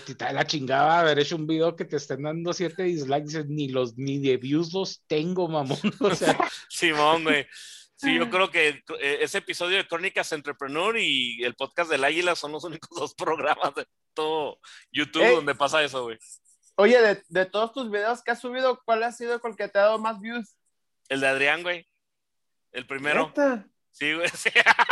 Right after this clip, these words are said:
Speaker 2: El Josh,
Speaker 1: Pues
Speaker 2: güey.
Speaker 1: es que obviamente el pinche invitado,
Speaker 2: <laughs>
Speaker 1: pues es que no es cualquier chingadera, güey. El Águila de la comedia, no lo tienes en cualquier pro-, en cualquier
Speaker 2: Es que
Speaker 1: parte.
Speaker 2: a-, hasta ahorita, güey, Adrián tiene el episodio en loop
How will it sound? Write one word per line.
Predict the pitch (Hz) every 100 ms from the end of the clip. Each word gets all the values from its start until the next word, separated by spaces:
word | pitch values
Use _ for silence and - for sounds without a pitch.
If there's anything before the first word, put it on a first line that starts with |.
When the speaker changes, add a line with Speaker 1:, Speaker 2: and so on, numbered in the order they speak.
| 254 - 247
Speaker 2:
El | 226
Josh, | - 214 202 214 370
Speaker 1:
Pues | 294
Speaker 2:
güey. | 196
Speaker 1:
es | 185
que | 220
obviamente | 220 185 233 226 - 262
el | 220
pinche | 202 170 - 214
invitado, | 196 156 156 139 170 190 156 156
Speaker 2:
<laughs> | 160 190
Speaker 1:
pues | 202 143
es | 127 -
que | 165 180 - 170
no | 143
es |
cualquier | 156 180 170 160
chingadera, | 381 165 147 202 170 185
güey. | 175 151
El | 170 131
Águila | 135 156 175 190
de | 185
la | 160 170
comedia, | 185 147 170 185 196 240 415 381 359 - 165
no | 156
lo | 175
tienes | 185 196 196 190
en | 160
cualquier | 160 190 208
pro-, | 180 170
en | 156
cualquier | 190 208 233 151 156
Speaker 2:
Es | 185
que |
Speaker 1:
parte. | 135 185 147 160 - _ _ _ -
Speaker 2:
a-, | 143 - 147
hasta | -
ahorita, | 151 160 175 202
güey, | 208 202 170
Adrián | 147 143 156
tiene | 180 180 185
el | 175
episodio | 156 143 - 151 175
en | 165
loop | 180